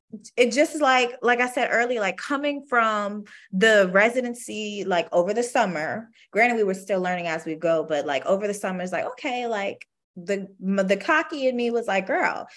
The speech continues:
you just went through a whole crash course. You got this." But when that first child walked through that door and parents was crying, kids was crying, and the biting started, I said, "What is happening?" When I was teaching to the wall last week, they <laughs> didn't tell me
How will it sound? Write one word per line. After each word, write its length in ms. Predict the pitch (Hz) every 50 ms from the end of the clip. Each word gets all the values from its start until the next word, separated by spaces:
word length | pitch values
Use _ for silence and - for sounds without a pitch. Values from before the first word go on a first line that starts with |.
| - - - _
you 140 | - 247 294
just 260 | 320 311 311 311 -
went 280 | 202 190 233 277 269 -
through 120 | 285 269
a 40 | 254
whole 180 | 254 - 269 269
crash 340 | 269 - 233 247 277 269
course. 300 | - - 190 170 170 -
You 60 | 208 196
got 300 | 180 190 208 247 254 -
this." 280 | - - 143 - - - - - - - - - -
But 200 | 202 240 247 240
when 200 | 254 277 294 311
that 220 | 359 381 392 - 370 -
first 340 | 330 330 339 392 415 - -
child 400 | - 381 359 349 349 349 349 339
walked 280 | 349 349 359 339 359 -
through 100 | 359 339
that 260 | 359 359 349 339 302
door 600 | 339 415 440 440 440 392 339 302 277 277 269 285 277 _ _ _ _
and 480 | - 277 269 269 262 247 247 240 226 220 -
parents 580 | - - - 349 339 339 330 339 320 330 - -
was 140 | 320 320 -
crying, 560 | - - 359 330 320 320 320 320 320 311 311
kids 380 | - - - 311 311 311 302 311
was 140 | 311 311 -
crying, 560 | - - - 294 294 294 294 294 294 294 294 302 - - - - - -
and 120 | - 240 240
the 100 | 233 220
biting 440 | 196 190 220 233 247 254 285 285 285
started, 420 | 285 - 285 262 262 262 262 - -
I 100 | 269 302
said, 380 | 320 - - - 240 208 190 190 175 190 151
"What 320 | 147 151 175 202 247 285
is 180 | 294 254 - - - - -
happening?" 720 | 175 180 190 - 165 160 160 160 - - - - - - _ - - - - -
When 160 | - 220 220
I 180 | 220 240 311 370
was 160 | 381 381 370 -
teaching 380 | - - 381 370 - 392 370 -
to 120 | - 403
the 120 | 403 370
wall 520 | 359 381 403 403 381 349 330 311 302 285 285
last 380 | 302 294 285 302 311 - - 330
week, 480 | 349 381 403 392 311 285 277 269 269 254
they 140 | 254 262 302
<laughs> 60 | 349
didn't 220 | - 359 339 - -
tell 320 | - 427 480 494 480 381
me 360 | 311 254 240 220 220 233 254